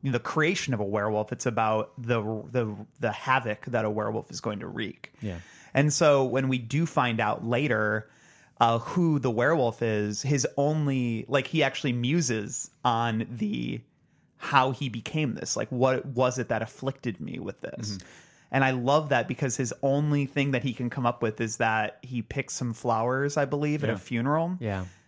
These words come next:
Speaker 1: And they turned black in his hands. And that is his only, uh, way of
Speaker 2: He kinda throws out there that maybe that's when it started. You know?
Speaker 1: Yeah, he, he
Speaker 2: Yeah.
Speaker 1: says that
Speaker 2: Yeah.
Speaker 1: because, but it, it feels like, I love that it,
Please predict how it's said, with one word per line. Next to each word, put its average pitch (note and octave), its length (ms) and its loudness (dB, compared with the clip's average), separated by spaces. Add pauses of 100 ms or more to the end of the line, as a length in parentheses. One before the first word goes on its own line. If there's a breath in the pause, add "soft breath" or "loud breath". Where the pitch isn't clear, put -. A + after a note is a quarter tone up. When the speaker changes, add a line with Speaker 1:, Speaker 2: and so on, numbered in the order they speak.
(140)
Speaker 1:
And B2 340 2
they A#2+ 100 0
turned C3 380 -2
black A#2 340 0
in A2+ 80 0
his G#2+ 140 -4
hands. - 580 -6 (500 loud breath)
And C3+ 160 2
that C3 160 4
is C3 140 -2
his A#2+ 160 -4 (100)
only, A#2+ 800 -2 (520 soft breath)
uh, A#2 280 4
way A#2+ 440 2
of G#2+ 140 2
Speaker 2:
He G#2+ 60 4 (140)
kinda C#3 240 2
throws G#2+ 320 -2
out G2 160 -4
there G2 120 -4
that F#2+ 300 -6
maybe C#3 280 2
that's A#2 260 -2
when A2 80 -2
it F#2+ 100 -6
started. F2 400 -6 (140)
You A2 140 -6
know? E3 80 2
Speaker 1:
Yeah, C4 100 8
he, F3+ 160 4
he - 140 0
Speaker 2:
Yeah. F#3+ 100 4
Speaker 1:
says G3 320 4
that C#3+ 160 4
Speaker 2:
Yeah. C#3 60 0
Speaker 1:
because, D3+ 240 0 (180)
but D3 180 2
it, C#3+ 200 4
it D3 200 0
feels D#3+ 480 0
like, B2+ 500 0 (120)
I D3+ 120 6
love D#3+ 320 4
that D#3+ 140 4
it, B2+ 300 0